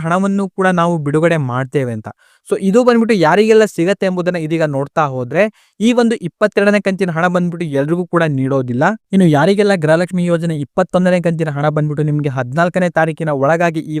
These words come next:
ಒಂದು ಹಣಗಳು ಬಿಡುಗಡೆಯಾಗಿದ್ರು ಅವ್ರುಗಳಿಗೆ ಮಾತ್ರ ಇದೀಗ ಇಪ್ಪತ್ತೆರಡನೇ ಕಂತಿನ ಹಣವನ್ನು ಕೂಡ ಇದೀಗ ಸರ್ಕಾರ ಬಿಡುಗಡೆ ಮಾಡಲಿದ್ದಾರೆ ಅಂತ ಒಂದು ಮಾಹಿತಿಯು ಕೂಡ ತಿಳಿದು ಬಂದಿದೆ. So, ಅವ್ರುಗಳಿಗೆ ಮಾತ್ರ ಇದೀಗ ನಾಲ್ಕು ಸಾವಿರ ರೂಪಾಯಿಗಳು ಈ ಒಂದು ಯೋಜನೆಯ ಮೂಲಕ ಸಿಗತ್ತೆ. ಇನ್ನು ಬಾಕಿ ಉಳಿದವರಿಗೆ ಯಾವಾಗ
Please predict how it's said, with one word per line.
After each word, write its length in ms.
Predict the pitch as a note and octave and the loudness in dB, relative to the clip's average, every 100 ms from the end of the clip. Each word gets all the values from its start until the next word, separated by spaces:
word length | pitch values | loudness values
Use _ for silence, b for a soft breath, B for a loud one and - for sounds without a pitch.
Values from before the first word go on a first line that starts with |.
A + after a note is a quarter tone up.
| D3+ | -4
ಒಂದು 120 | D3 | -4
ಹಣಗಳು 360 | C3 D3+ D3+ C#3 | -2 -2 0 0
ಬಿಡುಗಡೆಯಾಗಿದ್ರು 920 | B2+ C#3 D3 C3+ A#2 A#2+ A#2+ A#2 F3+ G#3+ B B B - | 0 0 0 -2 -2 -4 -6 -2 -2 -4 B B B 2
ಅವ್ರುಗಳಿಗೆ 420 | G3+ A#3+ A#3+ A3+ | 4 4 2 2
ಮಾತ್ರ 380 | G3+ D#3+ F#3 - | 0 2 0 0
ಇದೀಗ 380 | G3 F3 E3 F3 E3+ | -4 -4 -4 -2 -2
ಇಪ್ಪತ್ತೆರಡನೇ 680 | D#3+ - G3+ G#3 F#3+ G3 G3 | -6 -2 -2 0 2 2 2
ಕಂತಿನ 360 | F3+ F3 F3 E3 | 0 -2 0 -2
ಹಣವನ್ನು 460 | D3 D#3+ F#3 F#3 F3+ | 0 2 2 2 0
ಕೂಡ 180 | - E3+ | 0 0
ಇದೀಗ 340 | D#3 D3+ D3+ | 0 -2 -2
ಸರ್ಕಾರ 520 | D3 C#3+ C#3 - F#3 | -2 -4 -4 -2 0
ಬಿಡುಗಡೆ 420 | F3 C#3+ D3+ E3 D#3+ C3 | 0 -2 0 0 0 -2
ಮಾಡಲಿದ್ದಾರೆ 600 | B2+ D#3+ E3+ D3 C#3+ C#3+ C3+ | 0 2 0 0 -2 0 -2
ಅಂತ 100 | C#3 | -2
ಒಂದು 260 | C#3 C3 B2+ | -2 -2 -2
ಮಾಹಿತಿಯು 300 | B2 B2+ A#2+ | -2 -2 -6
ಕೂಡ 160 | - C3 | -2 -2
ತಿಳಿದು 360 | C3 B2 A#2 | 0 -2 -2
ಬಂದಿದೆ. 320 | A2 A2 G#2+ G#2+ B B B - | -2 -2 -4 -6 B B B -4
So, 60 | - C#3+ | -2 2
ಅವ್ರುಗಳಿಗೆ 400 | F#3 G3 G3 G3 F3 | 4 4 4 4 4
ಮಾತ್ರ 180 | F3 | 2
ಇದೀಗ 360 | F3 D#3+ D#3 E3 | -2 -4 -2 -2
ನಾಲ್ಕು 400 | D#3+ C#3+ F3 F#3+ | -2 0 0 0
ಸಾವಿರ 280 | F#3 E3+ D#3+ C#3+ | 0 2 2 0
ರೂಪಾಯಿಗಳು 380 | C#3 D#3 D3 C#3+ | 0 0 2 0
ಈ 180 | E3+ F#3+ G3 | 0 0 0
ಒಂದು 160 | F3+ | 2
ಯೋಜನೆಯ 460 | E3+ C#3+ D3 D3+ D3 C3+ | 0 2 0 0 0 -2
ಮೂಲಕ 180 | B2+ D#3 - | -4 -6 -8
ಸಿಗತ್ತೆ. 340 | A#2+ A#2 A#2 - B B - | -8 -6 -8 -10 B B 2
ಇನ್ನು 140 | B3+ F#3 | 4 4
ಬಾಕಿ 240 | D#3+ G3 B3 | 2 2 2
ಉಳಿದವರಿಗೆ 400 | A#3 A3+ A3+ G#3 | 4 4 2 0
ಯಾವಾಗ 300 | F3 F#3+ | 2 0